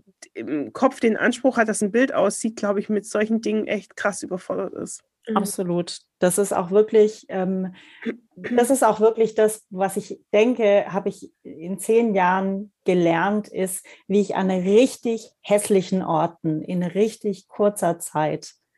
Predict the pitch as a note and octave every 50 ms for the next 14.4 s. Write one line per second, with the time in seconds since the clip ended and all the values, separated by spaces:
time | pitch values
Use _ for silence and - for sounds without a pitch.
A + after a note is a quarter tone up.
0 | _ _ _ _ _ _ _ - - F#3 F3 E3+ E3+ E3+ E3 E3 - E3 D#3+ -
1 | - D#3+ D3+ D#3 E3 D#3+ D#3+ - - D#3+ D#3+ E3 D#3+ - - A#3+ A#3+ A#3+ A3+ A3
2 | G#3+ G#3 F#3+ F#3 G3 G3 G3 G3 G3+ - - - - F3+ E3 - E3+ E3 - -
3 | E3+ - E3 E3 E3+ E3+ E3 E3 E3 - E3 D#3+ D#3+ - - E3 C#3+ C#3 - -
4 | - - B3 B3+ B3 F#3 - C#3+ G3 G#3+ G#3 - - E3 D#3+ F3 F3+ - E3+ E3
5 | D#3+ D#3+ D#3+ D#3 D#3+ - - - A#3 B3 A#3+ A3 G#3+ G3+ - - - - - _
6 | _ _ _ - E3+ E3 D#3+ D#3+ E3 E3 E3 D#3+ - - _ _ - C3+ C3 C#3
7 | F3 F#3+ A3 A3 F#3+ G#3+ A#3+ C4 B3+ - - - F#3+ F#3+ F#3+ - - - - -
8 | G#3 G3+ F#3+ F#3+ F3+ F3 D#3+ F3 F3 - - E3+ E3+ E3 E3 F3 F3 E3+ E3 -
9 | - E3 D#3+ D#3+ - - F3 E3+ E3 - E3 E3 - - D#3+ D#3+ E3 E3+ E3 E3
10 | - E3 E3 - - D3 C3+ C#3+ D3 D#3 D#3 D3+ D3+ - - - D4 B3 E3 D#3+
11 | D#3+ D#3+ - - - - - - - - - - - - - F3 D#3 D#3 D3+ D3+
12 | D#3 E3 E3 E3 _ _ _ _ _ _ _ - G#3 F#3 G3+ - _ _ _ _
13 | _ _ _ _ _ _ _ _ _ _ _ _ _ _ - E3+ D#3 F3+ F3 -
14 | F#3 F#3 F#3 G3+ G3+ F#3 - G#3+